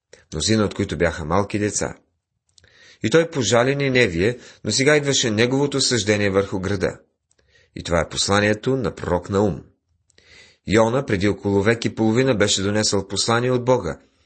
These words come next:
и Не-, Ниневия се беше поканя-, покаяла. Въпреки това покаянието не беше много трайно. Бог бе чакал търпеливо едно ново поколение да се покае.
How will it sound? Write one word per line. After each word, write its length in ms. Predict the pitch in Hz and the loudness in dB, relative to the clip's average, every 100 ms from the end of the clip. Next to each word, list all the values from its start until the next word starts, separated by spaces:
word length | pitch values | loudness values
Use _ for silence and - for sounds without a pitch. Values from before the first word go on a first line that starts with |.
| _ | _
и 80 | 104 | -4
Не-, 160 | 107 110 | 0 0
Ниневия 520 | 90 110 117 104 104 | 2 2 4 4 2
се 160 | 98 98 | 0 0
беше 280 | 92 95 | -2 -2
поканя-, 580 | - 101 120 98 64 - | -6 -2 -2 0 -4 -8
покаяла. 580 | - 98 120 90 69 69 _ _ _ _ _ _ _ _ _ - | -6 0 2 2 -2 -8 _ _ _ _ _ _ _ _ _ -10
Въпреки 500 | 71 90 139 147 - | -4 -2 0 -2 -2
това 240 | - 127 - | 0 0 0
покаянието 600 | - 104 101 92 95 87 - | 0 2 2 0 -2 -4 -6
не 140 | 95 | -2
беше 280 | 87 104 110 | 2 2 0
много 240 | 90 76 | -2 -4
трайно. 380 | 85 104 80 69 - _ _ _ _ _ - - - - - | -2 0 -2 -6 -18 _ _ _ _ _ -20 -20 -20 -18 -2
Бог 180 | 107 104 | 0 2
бе 160 | 120 | 2
чакал 340 | - 123 127 123 | 2 0 0 0
търпеливо 760 | 120 - 131 143 113 117 - - | 0 2 2 2 2 2 0 -2
едно 260 | 101 113 | 0 2
ново 420 | 110 110 123 127 | 2 4 4 2
поколение 460 | 131 123 110 98 95 | -4 -2 0 0 0
да 120 | 95 | -2
се 160 | 95 92 | -4 -4
покае. 460 | 101 - 80 65 | -6 -2 -2 -2